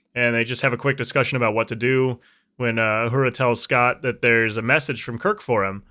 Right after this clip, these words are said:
And in the message, Kirk says that they've reached a full diplomatic solution and that the entire crew is invited to come down to shore leave and, uh,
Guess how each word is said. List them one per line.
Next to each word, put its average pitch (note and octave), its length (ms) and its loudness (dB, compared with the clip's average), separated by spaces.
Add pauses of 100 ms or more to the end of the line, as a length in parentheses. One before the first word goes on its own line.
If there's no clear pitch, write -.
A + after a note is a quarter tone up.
(460)
And A#2+ 160 0
in A#2+ 40 0
the A#2+ 60 0
message, D3+ 420 0
Kirk D#3 240 0
says C3+ 300 2
that B2 180 0
they've B2 320 2
reached B2+ 320 0
a A#2+ 60 -2
full D#3 260 4
diplomatic D#3+ 560 2
solution E3+ 520 0
and A#2+ 140 -2
that B2+ 180 -2
the C3+ 180 2
entire F3 440 0
crew G3 300 2
is D3 120 2
invited C#3 520 0
to C3 140 -4
come D#3 240 0
down D#3 360 2
to C3 100 -10
shore G3 280 0
leave B2+ 440 -2 (500)
and, B2 260 0
uh, B2+ 300 2